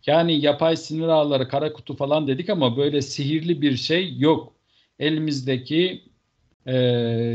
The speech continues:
verileri hemen iki defa, üç defa göstermeyle, beş defa, yüz defa göstermeyle o girdi ve çıktı arasındaki ilişkiyi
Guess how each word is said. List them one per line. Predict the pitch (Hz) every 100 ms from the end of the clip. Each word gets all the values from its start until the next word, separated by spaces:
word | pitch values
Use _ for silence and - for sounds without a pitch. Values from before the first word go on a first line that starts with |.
| 117
verileri | 151 151 143 139
hemen | 135 151 143 120 - -
iki | -
defa, | 156 135 139 120
üç | 143 - -
defa | 127 131 120
göstermeyle, | 117 131 - - 139 151 156 156 156 127 113
beş | 139 -
defa, | 127 123
yüz | 117 131 131
defa | 131 123 110
göstermeyle | 117 127 - 131 151 147 120 156 196 - - _
o | 143 180 131
girdi | 143 143 185 175
ve | 123 127
çıktı | - 135 - 151
arasındaki | 135 120 120 113 110 107 -
ilişkiyi | 151 151 123 - 123 127 165 214